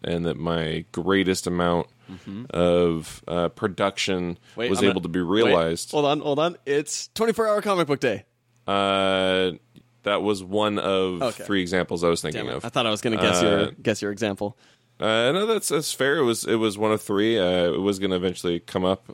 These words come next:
Speaker 1: Uh,
Speaker 2: What are
Speaker 1: in
Speaker 2: the
Speaker 1: there
Speaker 2: others?
Speaker 1: was the, the twenty-four hour comic book day, uh, which we've discussed.
Speaker 2: Yeah.
Speaker 1: Uh, the next one was while I was, uh, working at the previous job that I'd had,
Speaker 2: Oh.
Speaker 1: and I, I'd hated it a bunch.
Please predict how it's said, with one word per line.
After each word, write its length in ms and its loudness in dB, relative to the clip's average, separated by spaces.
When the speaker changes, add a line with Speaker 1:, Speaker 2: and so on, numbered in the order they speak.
Speaker 1:
Uh, 440 0
Speaker 2:
What 120 4
are 20 6
Speaker 1:
in 60 6
Speaker 2:
the 80 6
Speaker 1:
there 140 6
Speaker 2:
others? 100 2
Speaker 1:
was 240 4
the, 120 -6
the 100 2
twenty-four 360 0
hour 40 0
comic 240 2
book 140 -6
day, 220 2
uh, 180 2
which 180 -2
we've 100 -4
discussed. 580 0
Speaker 2:
Yeah. 120 2
Speaker 1:
Uh, 160 2
the 100 -2
next 320 -2
one 300 0
was 640 2
while 680 2
I 160 2
was, 720 0
uh, 600 2
working 540 -2
at 300 -2
the 300 2
previous 280 -4
job 240 0
that 100 0
I'd 140 -4
had, 260 -4
Speaker 2:
Oh. 300 -2
Speaker 1:
and 360 2
I, 220 2
I'd 140 2
hated 400 -2
it 180 2
a 80 -4
bunch. 480 -10